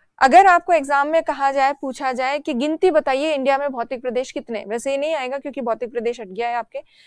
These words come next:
अ, तो भौतिक प्रदेश अगर आपको पूछे जाए तो उनकी संख्या आप छह बताएंगे और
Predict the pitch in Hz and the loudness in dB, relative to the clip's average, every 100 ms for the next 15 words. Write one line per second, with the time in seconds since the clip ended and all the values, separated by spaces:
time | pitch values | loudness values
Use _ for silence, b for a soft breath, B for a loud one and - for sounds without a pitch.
0 | b b 233 233 240 302 277 277 370 330 | b b 0 0 2 2 4 2 2 0
1 | 302 330 330 302 294 - 311 269 220 262 | -2 -2 0 2 2 -2 -10 -8 -8 -4
2 | 269 302 320 285 311 294 254 240 269 294 | -4 -2 -4 -4 -6 -8 -8 -2 -2 -2
3 | - - 269 220 - 185 190 _ _ _ | -4 -6 -4 -4 -10 -18 -20 _ _ _
4 | _ b b - 269 269 - | _ b b 4 8 8 6